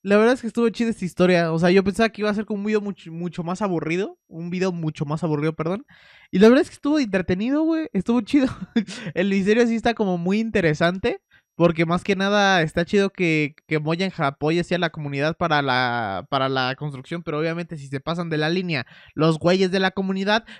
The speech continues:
pues obviamente Mojang va a llegar y va a hacer, "Eh, güey, ¿qué haces, güey? ¿Qué haces? Y ahora le baneo, güey". Entonces, pues obviamente,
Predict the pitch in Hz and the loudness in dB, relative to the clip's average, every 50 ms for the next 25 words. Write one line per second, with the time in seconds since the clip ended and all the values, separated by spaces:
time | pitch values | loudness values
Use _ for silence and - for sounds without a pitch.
0 | - - 156 - 190 185 190 185 185 190 175 190 175 180 190 190 190 185 185 190 | -10 -10 -4 0 2 2 4 4 2 2 0 0 0 2 2 4 4 4 4 4
1 | 190 196 190 202 190 180 175 175 185 180 190 170 - - 165 175 175 170 156 170 | 4 4 4 4 6 6 6 6 6 6 4 2 2 0 0 2 2 0 0 0
2 | 175 170 160 143 - 175 185 - - 139 110 92 - 101 143 _ 202 185 - - | 0 0 -2 0 0 -2 -2 -2 -2 -6 -8 -8 -12 -18 -8 _ -2 -2 -2 -4
3 | 147 113 - _ _ _ _ _ _ 160 185 202 240 233 214 190 180 170 160 165 | -8 -14 -18 _ _ _ _ _ _ -10 -2 0 2 2 4 2 2 0 -2 -2
4 | 180 196 190 165 143 131 131 117 - - _ _ _ _ _ _ - 160 156 147 | 0 0 0 0 0 0 -2 -4 -6 -10 _ _ _ _ _ _ -2 0 0 0
5 | 151 151 - 143 139 143 151 151 151 151 156 - | -2 -4 -2 -2 -2 0 -2 -2 -6 -6 -8 -12